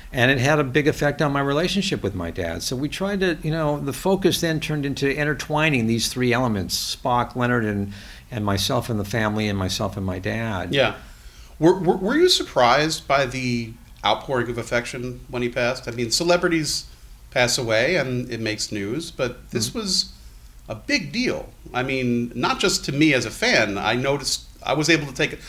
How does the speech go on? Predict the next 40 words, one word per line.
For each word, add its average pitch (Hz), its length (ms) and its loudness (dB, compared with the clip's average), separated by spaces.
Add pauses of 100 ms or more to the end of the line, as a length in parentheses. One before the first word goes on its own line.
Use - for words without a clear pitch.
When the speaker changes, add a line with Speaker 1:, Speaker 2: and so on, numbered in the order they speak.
(400)
Speaker 2:
I'll - 80 4
tell 220 160 6
you 165 80 8
how 139 240 8
I 107 60 8
knew. 104 200 2 (320)
<laughs> - 280 -16
Because, 135 840 4 (120)
um, 107 340 2 (520)
when 127 220 2
your 120 100 2
father 135 260 6
passed 139 280 4
away, 104 300 4
I, 107 300 4
I - 20 4
wrote 120 240 2
an 127 80 0
obit, 113 360 -2 (140)
uh, 98 300 0
for 98 300 -6
the, 95 280 -4
for - 140 -8
the 113 60 -4
Guardian, 98 480 0
which 95 180 -10
is - 100 -12
one 98 120 -4
of 92 80 -2
the 98 60 -2
outlets 92 300 -2
I 92 100 -2
write 90 200 -6
for. 101 280 -4
And 113 200 -4
then 120 80 0
the 123 60 0
next 214 320 0
day, 107 500 2 (560)
um, 92 480 -2